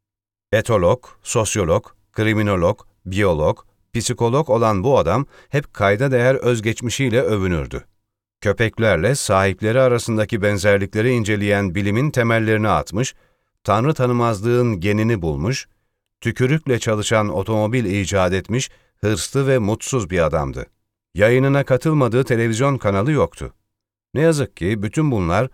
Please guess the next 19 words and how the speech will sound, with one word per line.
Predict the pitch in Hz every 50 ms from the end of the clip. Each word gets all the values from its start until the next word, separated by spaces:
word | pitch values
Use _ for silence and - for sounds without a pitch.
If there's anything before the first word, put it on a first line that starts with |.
| _ _ _ _
çok | - - 156 156 - - -
arzuladığı | 113 113 110 104 92 98 104 110 110 92 101 104 104 92 82 85
Nobel'i | 101 123 135 123 123 110 104 101
kazanmasına | - 104 101 92 107 101 98 98 95 90 - 120 139 147
yetmemişti. | 127 110 120 - - - 80 73 69 65 - - - 67 - - _ _ _ _ _ _ _ _ _ _ _ _ _
İtalyanların | 113 107 - 139 139 139 147 147 147 147 143 143 156 165 165 147 - - 117
dalgacı | 117 117 117 107 117 123 117 135 139
hikaye | 117 113 110 - - 120 113 117 127 139 139
yazarı | 131 98 95 95 87 78 85 85 98 123 139 135
Stefano | - - - 113 104 - 123 120 120 120 120 117 98 80
Benni, | 117 110 95 80 82 110 143 139 - -
günümüzün | 92 101 113 113 123 123 120 107 131 139 147 139 101 82
bilim | 104 113 139 165
insanı | 160 143 120 - - 113 113 107 98
tiplerinden | - 123 - - 113 107 101 104 104 104 107 104 101 90
birini | 92 85 80 87 117 143 160 - _
böyle | - 95 113 123 117 107 95 -
tasvir | - 101 87 87 - 85 90 85
ediyor. | 80 73 64 71 69 64 62 -